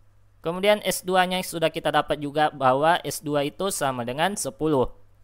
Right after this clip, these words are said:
Maka didapat U tiga sama dengan dua puluh. Selanjutnya untuk U lima, yakni sama dengan S lima dikurang S empat. Kita dapatkan S lima yakni di sini itu sama dengan seratus tiga puluh.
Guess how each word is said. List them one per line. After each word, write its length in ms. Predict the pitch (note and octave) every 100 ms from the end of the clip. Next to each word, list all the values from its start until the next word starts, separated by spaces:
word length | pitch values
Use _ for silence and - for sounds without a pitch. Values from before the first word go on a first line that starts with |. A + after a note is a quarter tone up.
| - _ _ _ - -
Maka 160 | C3+ C#3+
didapat 560 | C3+ C3+ C#3 G3 A3 - - - F#3+
U 80 |
tiga 320 | G#3 F#3+ F#3+ G3
sama 240 | D#3+ D3
dengan 240 | D#3 F#3+
dua 160 | C#3+ B2
puluh. 400 | E3 D#3+ B2+ - - _ _ _ _ _ _ _ -
Selanjutnya 640 | - C#3+ D3 D#3+ E3+ G#3+
untuk 320 | G#3 G#3 G#3 -
U 80 | G#3
lima, 480 | F3 F#3+ G3 A2+ - - - _ - - - _ C#3
yakni 320 | C#3 E3+ F#3+
sama 240 | E3+ D3+
dengan 240 | C#3 C#3 C#3 C3+
S 160 | B2
lima 320 | D3 F#3 G3+
dikurang 400 | G3+ G3 F3 D#3
S 160 | C3 -
empat. 480 | D3+ - D#3+ - -
Kita 160 | C3+
dapatkan 480 | C3 C3 C#3 - C#3
S 400 | D3 D3 - -
lima 320 | D3+ F3 G3
yakni 240 | F3+ D3+ C#3+ C3+
di 80 |
sini 400 | - D3 F#3 A3 - - _ _ _ _ _ _ -
itu 240 | E3 F#3+ A3
sama 240 | F#3+ F3
dengan 240 | D#3+ D#3+
seratus 560 | E3+ - C#3 C#3 G3 G#3+
tiga 320 | - B2+ B2+
puluh. 400 | D3 F#3 D3 A2+